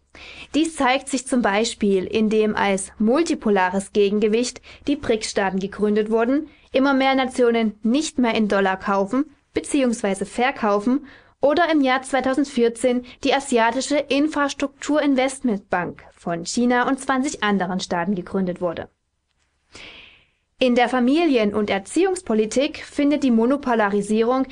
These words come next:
das heißt Gleichschaltung, mittels dem Gender-Mainstreaming statt.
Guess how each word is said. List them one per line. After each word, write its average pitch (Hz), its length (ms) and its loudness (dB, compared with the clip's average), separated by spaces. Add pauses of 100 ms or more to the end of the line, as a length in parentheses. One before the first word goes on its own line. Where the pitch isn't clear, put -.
(120)
das 233 180 -6
heißt 208 400 -2
Gleichschaltung, 269 840 -2 (220)
mittels 262 320 0
dem 285 180 0
Gender-Mainstreaming 190 960 0
statt. - 460 -8